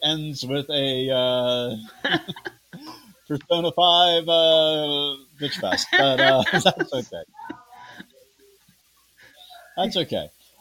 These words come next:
Um, so, yeah, I think, uh, I don't know if there's anything that you wanna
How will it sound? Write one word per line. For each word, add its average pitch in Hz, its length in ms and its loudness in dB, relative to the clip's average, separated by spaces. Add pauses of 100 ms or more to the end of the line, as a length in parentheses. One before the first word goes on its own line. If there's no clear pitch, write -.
(160)
Um, 143 720 2 (800)
so, 185 360 -2
yeah, 190 640 2
I 131 160 -6
think, 220 320 -8
uh, 202 300 0
I 170 80 -4
don't 226 140 -4
know 233 160 0
if 117 80 -6
there's 123 200 -4
anything 147 640 -6
that 139 80 -8
you 151 160 -6
wanna 135 220 -6